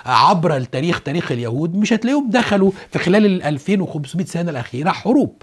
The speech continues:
هم ما دخلوش حروب، هم تعرضوا لضربات، لكن هم ما دخلوش حروب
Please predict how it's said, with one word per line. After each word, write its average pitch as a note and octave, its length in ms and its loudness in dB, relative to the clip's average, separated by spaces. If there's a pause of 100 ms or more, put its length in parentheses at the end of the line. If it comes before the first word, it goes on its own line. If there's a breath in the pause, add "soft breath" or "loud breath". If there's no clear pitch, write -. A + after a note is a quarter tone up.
هم F#3+ 260 2
ما E3+ 60 -4
دخلوش C#3+ 400 -2
حروب، D#3+ 260 -8 (220 loud breath)
هم E3+ 220 0
تعرضوا D#3+ 800 2
لضربات، B2+ 680 0 (320 loud breath)
لكن C#3 260 -2
هم A#3 240 2
ما G3 60 0
دخلوش F#3 360 0
حروب G#3 300 2